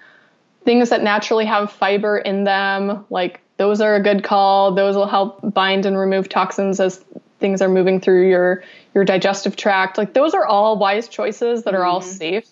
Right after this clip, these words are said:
Speaker 1: to do
Speaker 2: Yeah.
Speaker 1: while breastfeeding without resorting to, like, herbs and supplements as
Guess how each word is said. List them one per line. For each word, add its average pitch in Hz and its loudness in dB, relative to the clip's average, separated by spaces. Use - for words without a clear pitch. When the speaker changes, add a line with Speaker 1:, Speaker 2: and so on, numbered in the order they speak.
Speaker 1:
to 233 -4
do 226 0
Speaker 2:
Yeah. 196 -8
Speaker 1:
while 202 2
breastfeeding 247 0
without 196 0
resorting 196 2
to, 190 -2
like, 175 -2
herbs 185 -2
and 180 -4
supplements 175 -4
as 185 -4